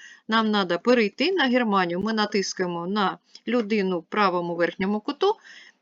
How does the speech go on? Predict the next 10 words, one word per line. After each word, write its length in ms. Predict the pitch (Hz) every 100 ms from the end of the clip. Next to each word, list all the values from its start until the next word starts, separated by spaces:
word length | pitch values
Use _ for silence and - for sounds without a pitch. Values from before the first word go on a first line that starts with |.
| -
і 80 | 294
там, 340 | - 277 226
де 140 | 202 208
є 240 | 202 208 -
Україна, 680 | 226 220 214 196 302 392 277
ми 160 | 285
змінюємо, 760 | 254 247 247 208 180 160 160 175 202
ми 180 | 269
вибираємо 760 | 240 214 185 202 285 381 330 240
Германія, 920 | 202 294 359 202 202 202 202 185 185